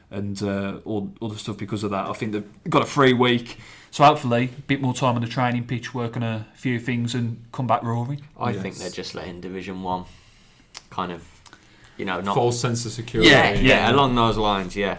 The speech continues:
Speaker 2: yeah.
Speaker 1: Yeah, yeah, lu-, lure 'em into false sense of security. Next game, uh, what, what we saying? Six nil?
Speaker 3: Seven or eight,
Speaker 2: Didn't they win?
Speaker 3: nine.
Speaker 2: Didn't they beat Bussalone on, on the opening day? Some, you know, five or six.
Speaker 1: Yeah.
Speaker 2: And, um, Bussalone is right next to where I live. I know their captain, and,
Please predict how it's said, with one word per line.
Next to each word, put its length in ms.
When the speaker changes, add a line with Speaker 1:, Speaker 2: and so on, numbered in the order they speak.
Speaker 2:
yeah. 140
Speaker 1:
Yeah, 60
yeah, 120
lu-, 220
lure 220
'em 80
into 200
false 260
sense 240
of 220
security. 880
Next 240
game, 440
uh, 500
what, 260
what 160
we 40
saying? 460
Six 260
nil? 200
Speaker 3:
Seven 380
or 80
eight, 60
Speaker 2:
Didn't 160
they 100
win? 180
Speaker 3:
nine. 200
Speaker 2:
Didn't 140
they 80
beat 280
Bussalone 640
on, 360
on 180
the 80
opening 260
day? 240
Some, 440
you 120
know, 80
five 260
or 80
six. 600
Speaker 1:
Yeah. 100
Speaker 2:
And, 260
um, 380
Bussalone 420
is 80
right 200
next 200
to 60
where 100
I 80
live. 300
I 80
know 240
their 80
captain, 540
and, 220